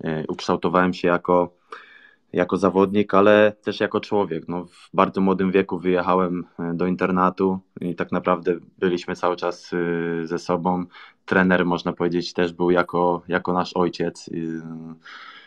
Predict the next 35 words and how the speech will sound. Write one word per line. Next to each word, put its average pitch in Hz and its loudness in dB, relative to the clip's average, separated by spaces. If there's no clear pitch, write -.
i, 87 -2
i 92 2
nie 95 4
było 92 6
tak, 82 0
że, 80 -4
nie 82 -4
wiem, 78 -6
był 85 0
jakiś - -4
problem 85 -2
w - -10
szkole, 87 0
czy 82 -6
problem 87 0
z - -2
jakimiś, 85 -6
y, 82 -6
papierami, 87 0
czy 82 -6
z 80 -10
dokumentami. 87 -2
No, 87 0
człowiek 90 0
musiał 90 2
w - -18
bardzo 92 2
młodym 92 0
wieku 90 0
już 90 -2
wszystko 90 -6
sam 87 -2
sobie 85 -4
załatwiać 87 0
i 90 -4